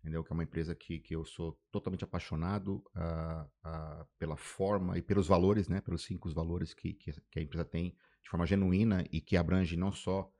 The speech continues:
a G F T Brasil, como os dezesseis países onde nós estamos posicionados.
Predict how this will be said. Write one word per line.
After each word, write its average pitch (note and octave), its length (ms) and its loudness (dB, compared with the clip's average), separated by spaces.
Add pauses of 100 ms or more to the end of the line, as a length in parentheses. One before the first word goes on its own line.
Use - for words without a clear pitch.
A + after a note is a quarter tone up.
(140)
a E2 100 -6
G F2 100 -4
F E2 100 -4
T - 80 -2
Brasil, D#2+ 360 0
como E2+ 220 -2
os E2 40 -2
dezesseis D#2+ 500 -4
países E2 720 -2 (300)
onde E2 180 0
nós D#2+ 180 2
estamos D#2+ 380 -4
posicionados. D#2+ 1040 -8